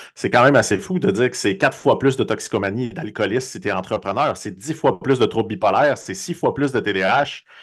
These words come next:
c'est, je me rappelle bien, entre cinq et six fois plus d'anxiété et de dépression.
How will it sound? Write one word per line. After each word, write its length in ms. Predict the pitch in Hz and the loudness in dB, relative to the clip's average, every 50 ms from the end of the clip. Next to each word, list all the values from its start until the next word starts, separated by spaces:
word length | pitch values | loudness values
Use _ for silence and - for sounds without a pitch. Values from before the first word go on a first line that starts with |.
| - _ | -20 _
c'est, 160 | _ - - 107 | _ -12 -10 -8
je 120 | - - | -6 0
me 60 | 110 | 0
rappelle 320 | 110 107 113 95 101 110 104 | 2 4 4 4 2 2 2
bien, 200 | 110 135 139 123 | 2 2 2 2
entre 220 | 104 - - 101 | 0 0 -4 -6
cinq 300 | 92 - 135 139 131 - - | -4 -2 -2 -4 -4 -4 -8
et 60 | 107 | -10
six 160 | - - - | -10 -10 -8
fois 160 | - - 110 | -2 -2 -2
plus 180 | 95 120 117 104 | 0 0 -4 -2
d'anxiété 540 | 107 110 131 127 - - 120 107 - 143 147 | -2 -2 -2 -2 -4 -4 -4 -2 -2 -2 -4
et 60 | 135 | -2
de 80 | 101 101 | -2 -2
dépression. 640 | 95 101 95 95 95 92 - - 123 135 156 160 | -2 -2 -4 -4 -6 -6 -6 -4 -2 -2 -2 -2